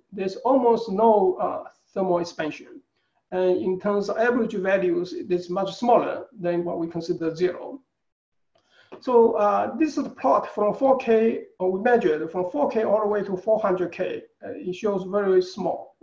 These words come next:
uh, or no change. The reason is that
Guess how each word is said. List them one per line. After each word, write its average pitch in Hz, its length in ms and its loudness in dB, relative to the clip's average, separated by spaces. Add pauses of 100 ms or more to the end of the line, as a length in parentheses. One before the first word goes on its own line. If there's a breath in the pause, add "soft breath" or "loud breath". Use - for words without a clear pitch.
uh, - 180 -10 (180)
or 160 380 -6
no 180 200 -2
change. - 480 -16 (680)
The 202 100 -2
reason 359 380 8
is 277 180 2
that 220 340 2